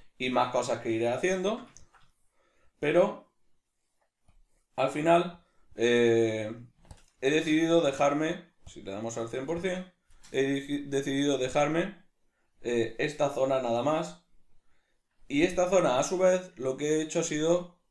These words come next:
internamente, vamos a activarlo, lo que he estado haciendo es,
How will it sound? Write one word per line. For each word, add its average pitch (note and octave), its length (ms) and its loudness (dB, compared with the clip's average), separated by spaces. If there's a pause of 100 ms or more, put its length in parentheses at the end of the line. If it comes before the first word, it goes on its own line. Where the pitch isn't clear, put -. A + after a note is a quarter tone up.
(200)
internamente, E3 920 -2 (580)
vamos A#2 260 -8
a C3 60 -2
activarlo, D#3+ 760 -2 (360)
lo A#2+ 180 -4
que B2+ 60 -6
he C3 40 -2
estado C3+ 220 0
haciendo D3+ 280 -2
es, - 320 -8